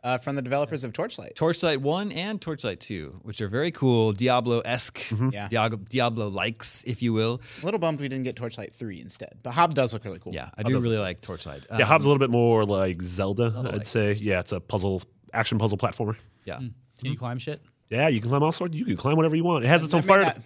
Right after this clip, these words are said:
Speaker 3: They have their own fire department.
Speaker 2: Yeah, I
Speaker 3: No, you
Speaker 2: don't
Speaker 3: have a climate. You have, like, a climbing arm.
Speaker 2: Yes, but I don't think you can climb everything.
Speaker 3: Oh, you're, you're, I'm, I'm talking about old Zelda, not new Zelda.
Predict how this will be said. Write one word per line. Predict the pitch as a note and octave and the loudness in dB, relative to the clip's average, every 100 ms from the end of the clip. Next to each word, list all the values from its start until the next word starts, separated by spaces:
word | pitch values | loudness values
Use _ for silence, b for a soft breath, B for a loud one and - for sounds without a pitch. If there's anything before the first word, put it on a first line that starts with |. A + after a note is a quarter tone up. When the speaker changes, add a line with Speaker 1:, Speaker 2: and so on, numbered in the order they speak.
| - | 4
Speaker 3:
They | |
have | C#3+ D#3 | 6 6
their | D3+ | 4
own | C#3+ | 4
fire | D#3 | 2
department. | - F2+ - - - | 0 -4 -10 -16 -6
Speaker 2:
Yeah, | C3+ - - - | 2 2 2 6
I | |
Speaker 3:
No, | A3+ | 8
you | |
Speaker 2:
don't | E3+ | 8
Speaker 3:
have | F#3+ | 6
a | |
climate. | - D#3 F3+ C3+ | 4 4 4 2
You | C#3 | 2
have, | |
like, | D3 | 2
a | A2+ | 0
climbing | - C#3 A#2 | 0 2 2
arm. | F2 C#3 | 2 4
Speaker 2:
Yes, | B2 G2 - - - - | 4 4 4 4 2 0
but | A#2 | 4
I | B2 | 4
don't | C3 | 2
think | B2+ | 0
you | B2 | -2
can | A2+ | -2
climb | A2 G#2+ G#2 - _ | -2 -4 -4 -8 _
everything. | F#3 F#3+ E3+ A#2+ | 2 4 6 6
Speaker 3:
Oh, | B2+ C3+ C3+ C3 | 6 8 6 6
you're, | F#2 D#2+ A#2+ A2 | 2 -2 -4 -4
you're, | - E2+ - | -6 -6 2
I'm, | C#3 D3 | 2 4
I'm | C#3 | 2
talking | F3 | 4
about | C#3 A2+ | 4 4
old | B2 B2+ | 4 4
Zelda, | A2 F#2 F#2+ | 4 2 0
not | G2+ G#2+ | 0 2
new | A2+ | 4
Zelda. | G#2 F#2+ G2 | 2 0 -2